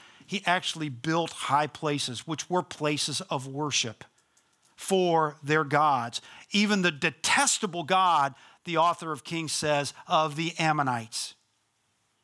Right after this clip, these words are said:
And he did evil in the sight of the Lord, and God said, "Because of that, I am ripping the kingdom from you, Solomon." So do you see how Solomon points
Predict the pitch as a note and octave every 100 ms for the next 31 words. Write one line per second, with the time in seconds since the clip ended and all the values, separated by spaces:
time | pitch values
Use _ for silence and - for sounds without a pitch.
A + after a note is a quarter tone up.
0 | _ _ _ _ E3 F3+ D#3 F3 E3+ -
1 | B3+ C4 G#3 F3+ F3 F3 E3 - G3 F#3
2 | E3+ E3 D#3 F#3 E3+ D#3+ D#3+ D3+ C3+ E3+
3 | G3 - F#3 C#3+ D#3+ - G#3+ G#3 F3+ E3+
4 | D#3+ - - - - D#3+ E3+ E3 C#3+ C#3
5 | C3+ E3+ F#3 G3+ G#3 G#3+ - - _ D3
6 | - E3 E3+ E3 D#3+ D#3+ - - - C#3+
7 | B2+ A2+ G#2 B2+ A#2 A2+ A2 A#2 _ _
8 | _ _ _ _ _ _ _ _ _ _
9 | _ _ _ _ _ _ _ _ _ _
10 | _ _ _ _ _ - F#3 E3 E3+ -
11 | - B3 C4 C4+ F3+ F3+ F3+ - - G3+
12 | G#3+ A3 G#3 E3 - G#3+ A3 F#3+ -